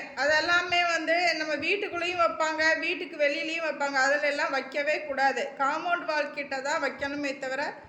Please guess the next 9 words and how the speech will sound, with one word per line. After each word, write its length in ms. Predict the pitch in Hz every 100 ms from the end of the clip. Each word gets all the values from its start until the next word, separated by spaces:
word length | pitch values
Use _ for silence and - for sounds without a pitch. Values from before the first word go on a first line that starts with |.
| - - -
இந்த 200 | 262 277
ஜன்னல், 580 | 277 285 294 294 294 294
நிலவாசல், 760 | 285 302 302 294 302 285 277 285 -
வீட்டுக்குள்ள 600 | 294 381 - - 311 294
எல்லாம் 300 | 285 320 320
கொ-, 180 | 285 - - - - - - -
கொடி 200 | 311 330
மரங்களை 460 | 302 269 254 254
வைக்கக்கூடாது. 680 | 294 262 - 254 240 208 185